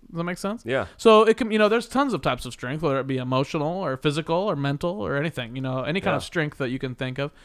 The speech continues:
Speaker 1: uh, that you think that you're super strong at, and
Speaker 2: Mm-hmm.
Speaker 1: how people can become super strong like you,
Speaker 2: Yeah.
Speaker 1: Francis.
Speaker 2: Yeah.
Speaker 1: So what's some advice? Do you have any piece of advice you could give people?
Speaker 2: You know, I do this, uh,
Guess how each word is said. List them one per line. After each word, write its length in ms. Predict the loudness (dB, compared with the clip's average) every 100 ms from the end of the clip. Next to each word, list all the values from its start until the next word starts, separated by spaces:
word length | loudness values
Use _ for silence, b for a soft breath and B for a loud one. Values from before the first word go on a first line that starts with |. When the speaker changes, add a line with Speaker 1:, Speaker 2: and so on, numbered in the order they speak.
| B B B
Speaker 1:
uh, 320 | 8 8 8
that 180 | 4 4
you 120 | 4
think 220 | 2 -2
that 100 | -4
you're 320 | 0 0 0 -2
super 240 | -6 -4 -4
strong 320 | -2 -2 -2
at, 200 | -6 -4
and 160 | -2
Speaker 2:
Mm-hmm. 100 | 0
Speaker 1:
how 160 | 2 0
people 340 | 0 0 0
can 200 | -4 -6
become 400 | -6 -4 -6 -6
super 260 | -8 -6 -6
strong 400 | -4 -4 -4 -6 -4
like 240 | -2 -2
you, 200 | -4 -8 -12 -8
Speaker 2:
Yeah. 200 | -6 -4
Speaker 1:
Francis. 460 | -6 -10 -16 -20 -20 _ -8
Speaker 2:
Yeah. 220 | -8 -8 -16 -14
Speaker 1:
So 120 | -2 0
what's 160 | 2
some 120 | 0
advice? 340 | 0 2 2 2
Do 100 | 0
you 40 |
have 120 | 0
any 120 | 0 -2
piece 200 | -4 -4
of 60 |
advice 340 | -6 -2 -4 -6
you 60 |
could 120 | -10
give 180 | -8 -8
people? 280 | -8 -10 -10 -12
Speaker 2:
You 160 | -8
know, 240 | -4 -4 -4
I 120 | -8
do 280 | -10 -8 -8
this, 260 | -8 -10
uh, 400 | -12 -10 -10 -12